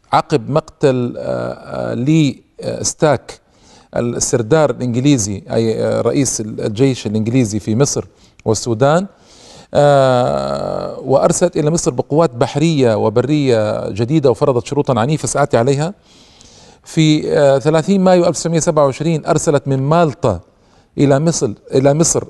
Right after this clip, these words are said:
ثلاث بوارج حربية لتأييد رأي إنجلترا في مسائل خاصة بتنظيم الجيش المصري. وجاءت خمس سفن حربية بريطانية في ثلاثين إبريل ألف تسعمية ثمانية وعشرين لتأييد الإنذار النهائي للحكومة البريطانية.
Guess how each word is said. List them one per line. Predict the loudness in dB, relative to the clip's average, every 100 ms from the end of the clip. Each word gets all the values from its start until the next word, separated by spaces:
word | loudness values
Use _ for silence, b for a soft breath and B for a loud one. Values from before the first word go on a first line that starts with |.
| -16
ثلاث | -4 2 4 2 0
بوارج | 0 2 4 4 2 -2
حربية | -2 -2 2 2 4 2
لتأييد | 4 2 4 2 4
رأي | 2 2 -2
إنجلترا | 0 0 2 0
في | 0 -4
مسائل | -2 -2 -2
خاصة | -4 -4 -4
بتنظيم | -2 0 0
الجيش | 2 0 -2
المصري. | -4 -6 -6 -12 _ _ b b b b b b b b b 2
وجاءت | 4 6 4 0 -6 _ _ _ -10 0 0 0 -4
خمس | 0 2 2 0
سفن | 2 0
حربية | 0 -2 0 2 2
بريطانية | 2 0 0 0 0 0
في | -2
ثلاثين | 0 0 0 -2
إبريل | 0 2 4 4
ألف | -2 -4
تسعمية | -2 -2
ثمانية | -2 -2 0
وعشرين | -2 -2 -2 -2 -4 b b b b
لتأييد | -2 0 0 2 4 4 2
الإنذار | 0 -2 2 2 2
النهائي | 0 0 0 2 -2
للحكومة | -4 -2 0
البريطانية. | 2 2 2 2 0 0 -2